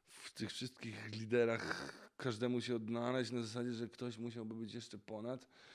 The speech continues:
Wiesz co, ja nigdy nie patrzyłem w te-, na to w takich kategoriach. E, jakby, ale oprócz nas trzech na scenie, jakby zdałem sobie sprawę, ile wokół tego wszystkiego jest ludzi. Jakby ile to pracy kosztuje wszystkich,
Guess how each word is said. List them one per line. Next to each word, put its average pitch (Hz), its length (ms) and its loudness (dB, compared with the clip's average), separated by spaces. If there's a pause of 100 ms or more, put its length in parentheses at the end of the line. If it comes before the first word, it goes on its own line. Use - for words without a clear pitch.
(120)
Wiesz - 80 -20
co, 139 80 4
ja 156 140 8
nigdy 156 340 4
nie 143 140 2
patrzyłem 131 340 0
w - 40 -4
te-, 123 160 0
na 117 240 4
to 117 120 -2
w - 80 -10
takich 117 240 -6
kategoriach. 101 720 -2 (600)
E, 95 500 0
jakby, 104 360 0
ale 120 200 6
oprócz 123 400 0
nas 120 280 2
trzech - 320 0
na 117 100 0
scenie, 110 640 0
jakby 101 540 2
zdałem 117 360 2
sobie 110 240 2
sprawę, 110 600 4 (360)
ile 117 240 4
wokół 117 560 6
tego 107 360 4
wszystkiego 113 480 -4
jest 101 260 -4
ludzi. 98 400 2 (580)
Jakby 104 340 0
ile 113 260 2
to 110 200 -2
pracy 120 400 0
kosztuje 113 380 -2
wszystkich, 127 800 0